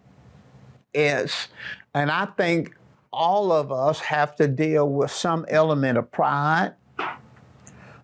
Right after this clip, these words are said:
because we want to do what we want. We just want to do what we want. We want to do what we like. We want to do what we prefer. We want to do what we're comfortable with. We want to do what,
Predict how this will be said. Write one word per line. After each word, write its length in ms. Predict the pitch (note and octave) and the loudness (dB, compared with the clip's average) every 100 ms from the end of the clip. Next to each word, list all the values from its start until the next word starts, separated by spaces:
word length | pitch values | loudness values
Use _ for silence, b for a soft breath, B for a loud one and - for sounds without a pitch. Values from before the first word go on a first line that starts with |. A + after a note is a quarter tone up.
| - | -6
because 440 | F3 G#3 B3+ A#3+ F#3+ | -4 -2 0 2 2
we 180 | B3 | 0
want 280 | A#3+ G#3 G#3+ | 2 4 2
to 60 | G#3+ | 0
do 180 | D#3 F3+ | -2 0
what 260 | F#3 G3 | 2 0
we 140 | G#3+ B3+ | 0 2
want. 420 | D#4+ E4+ F#2+ - - _ - | 4 2 0 -6 -14 _ -2
We 160 | E3 | 0
just 300 | E3+ F#3+ G#3 | 2 2 0
want 300 | C#3+ C#3 E3 | 0 2 2
to 40 | G3 | 2
do 140 | D3 | 2
what 220 | D#3+ F3+ G3+ | 2 2 2
we 140 | G3+ | 0
want. 340 | G3+ A3+ - | 2 2 0
We 140 | C#3+ D3+ | 0 2
want 240 | D#3 D3+ | 2 2
to 120 | D3 | 2
do 160 | C3+ D3 | 2 0
what 320 | C3+ D3 D3 | 2 0 0
we 140 | C#3 B2 | 0 0
like. 560 | C3 C#3+ C#3+ F3 - - | 2 2 2 0 -2 -2
We 160 | C3+ | 0
want 260 | C3+ C3+ C3+ | 2 2 0
to 180 | B2 D3 | 0 0
do 80 | C#3 | 0
what 280 | C#3 C3+ | 0 0
we 100 | B2+ | 0
prefer. 800 | A#2+ - A#2+ - F3 E3 F3 G3 - B B B | -2 -2 -4 -2 0 2 0 -2 -6 B B B
We 160 | C#3 | 0
want 280 | C#3+ C#3+ C#3 | 2 2 0
to 60 | C3 | -4
do 540 | A#2+ D3+ D3+ D3 - | 0 0 2 0 -2
what 260 | A#2 C3 B2+ | 0 0 2
we're 200 | A#2+ A#2 | 2 0
comfortable 720 | - F3 F#3 F#3+ F#3 F#3+ F#3 | -2 0 0 0 0 2 2
with. 420 | F#3 F#3 F#3+ F#3+ - - | 0 0 2 -2 -6 -4
We 160 | C3+ | 0
want 280 | C3+ C3+ C3+ | 2 2 2
to 80 | B2+ | 0
do 540 | G#2+ C3+ C3+ C3 C#3 - B B | 0 2 4 2 -4 -8 B B
what, 500 | A#2+ C3 C3 - | -6 0 2 0